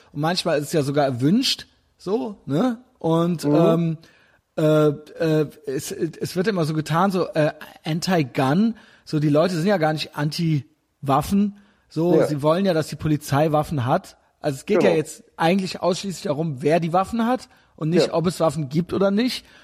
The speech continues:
Speaker 1: Und, ähm, anscheinend ist es halt cool, wenn nur eine gewisse Elite Waffen haben darf, so das ist halt eine philosophische Frage.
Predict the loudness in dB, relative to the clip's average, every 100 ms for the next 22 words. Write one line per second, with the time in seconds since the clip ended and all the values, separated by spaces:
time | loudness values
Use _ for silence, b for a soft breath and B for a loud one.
0 | b b b -2 2 2 0 -4 -4 0
1 | 2 2 0 -4 -8 b b b b -6
2 | -2 -2 -2 -6 -6 -2 0 -2 -4 2
3 | 4 2 0 -6 -2 0 2 0 -2 -2
4 | -2 -4 -6 -4 -4 0 0 0 0 0
5 | 0 0 0 0 0 -2 -4 -4 -4 -6
6 | -6 -4 -2 0 -2 -2 -6 -6 0 0
7 | 2 0